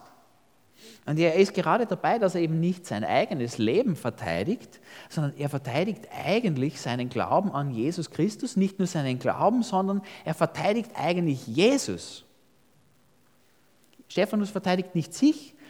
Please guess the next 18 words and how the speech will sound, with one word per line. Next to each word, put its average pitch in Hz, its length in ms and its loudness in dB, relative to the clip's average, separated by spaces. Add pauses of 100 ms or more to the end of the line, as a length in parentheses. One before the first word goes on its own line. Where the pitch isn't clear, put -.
(120)
sondern 151 320 -4
Jesus, 175 680 -4 (480)
nämlich 131 300 -2
Jesus 196 440 2
als 147 180 -2
den 123 180 -2
Erlöser, 123 720 2 (380)
Jesus 180 400 2
als 147 200 -2
den 127 160 -6
Sohn 214 400 -2
Gottes. 220 580 -6 (3000)
Gottes 180 260 2
Versprechen 180 840 2 (400)
an 139 140 -2
Abraham 175 580 4
wird 175 180 0
bestätigt. - 800 2